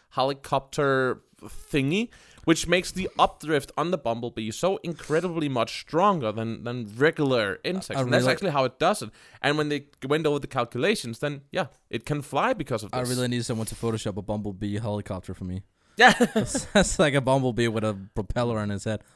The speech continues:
Speaker 1: Yeah. So they basically just didn't know how it used its wings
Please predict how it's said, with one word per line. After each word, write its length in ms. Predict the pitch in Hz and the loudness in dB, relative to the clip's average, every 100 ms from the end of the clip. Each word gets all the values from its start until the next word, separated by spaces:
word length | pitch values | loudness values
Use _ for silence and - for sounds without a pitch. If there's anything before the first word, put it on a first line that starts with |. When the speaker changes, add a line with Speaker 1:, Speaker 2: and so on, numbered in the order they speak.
| - | -14
Speaker 1:
Yeah. 60 | - - - - - - - - - - | -8 -8 -6 -8 -8 -8 -10 -12 -12 -4
So 180 | 147 147 | 2 4
they 140 | 165 | 4
basically 500 | 156 160 202 277 285 | 4 4 2 2 -2
just 340 | - 185 185 - | 0 -2 -2 -2
didn't 380 | 156 156 147 | -2 -2 -4
know 220 | 123 113 113 | 0 0 0
how 220 | 110 107 | -2 -2
it 120 | 95 | -4
used 260 | 95 98 101 | -6 -8 -12
its 140 | - | -6
wings 420 | 113 123 107 - | -4 -4 -6 -10